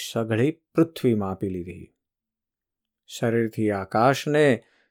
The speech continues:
તથા ભુજાઓથી દિશાઓને ઘેરી લીધા. બીજા ચરણથી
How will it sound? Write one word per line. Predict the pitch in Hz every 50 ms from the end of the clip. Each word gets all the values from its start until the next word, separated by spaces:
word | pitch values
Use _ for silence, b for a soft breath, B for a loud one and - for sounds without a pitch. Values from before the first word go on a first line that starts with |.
| _ -
તથા | - 117 139 151
ભુજાઓથી | 143 110 107 104 101 117 117 127 135 135 131 123 - 143 143
દિશાઓને | 113 98 110 110 - - 131 123 123 123 120 117 117 113 110
ઘેરી | 107 110 104 107 107 110 107
લીધા. | 101 101 95 95 87 87 95 104 110 _ _ _ _ _ _ _ _ _ _ _ _ _ _ _ _ _ _ _ _ _ _
બીજા | - 110 107 107 104 104 120 117 120 120
ચરણથી | 113 - 117 113 117 123 135 123 - 143 147 139 120 110 -